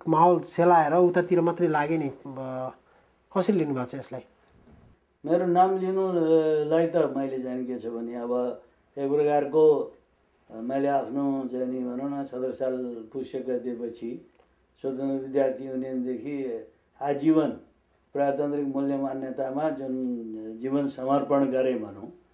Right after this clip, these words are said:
Speaker 2: त्यसको एउटा चाहिँ नि मूल्याङ्कन सम्मानकै रूपमा ल्याएको छु कि म एउटा विकल्पहरूमध्ये धेरै माथिल्लो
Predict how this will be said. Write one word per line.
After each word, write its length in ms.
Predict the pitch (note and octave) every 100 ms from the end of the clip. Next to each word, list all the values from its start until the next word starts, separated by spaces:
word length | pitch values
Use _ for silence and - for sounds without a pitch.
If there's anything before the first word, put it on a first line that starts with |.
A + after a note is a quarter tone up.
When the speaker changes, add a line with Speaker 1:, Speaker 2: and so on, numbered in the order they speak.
| _ _ _ _ _
Speaker 2:
त्यसको 260 | C#3 C3 C#3
एउटा 280 | C3+ C3 B2+
चाहिँ 220 | B2+ B2+
नि 280 | C#3+ C#3 C3 _ _ _ _ -
मूल्याङ्कन 640 | A2+ C3 C#3+ C#3+ C3+ C3+
सम्मानकै 640 | C3 C#3 C#3+ D3+ D3+ D3+ E3
रूपमा 260 | C#3+ C#3
ल्याएको 300 | C3+ B2+ A#2
छु 180 | D#3 E3
कि 80 | G#3+
म 120 | D#3 B2+ A#2+ A2+ A2 A2 _ _ _
एउटा 100 | B2
विकल्पहरूमध्ये 1080 | B2+ C3+ C#3 C#3+ C#3 C3 C3 C3 B2 C3 C#3+
धेरै 260 | C#3 A#2 B2
माथिल्लो 760 | A#2+ A2+ A#2+ B2+ B2+ A#2 -